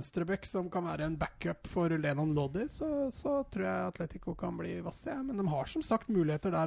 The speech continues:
også med å skyve Arias over på, på venstrebekken.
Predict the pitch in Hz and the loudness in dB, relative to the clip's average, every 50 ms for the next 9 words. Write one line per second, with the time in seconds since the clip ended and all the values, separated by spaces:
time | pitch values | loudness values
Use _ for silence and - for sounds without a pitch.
0 | 160 175 202 208 196 190 - - 185 160 151 160 156 143 139 135 139 156 156 - | 2 2 2 2 2 0 2 4 4 4 6 6 4 4 4 4 2 2 0 -2
1 | - - 151 143 147 160 160 - - - 165 156 156 156 - 165 - - 180 175 | -4 -6 -6 -6 -6 -8 -10 -10 -12 -12 -10 -10 -10 -10 -12 -10 -6 -2 -2 0
2 | 165 143 - - - 196 175 - - - - | 0 -2 -4 -6 -12 -12 -12 -12 -14 -16 -18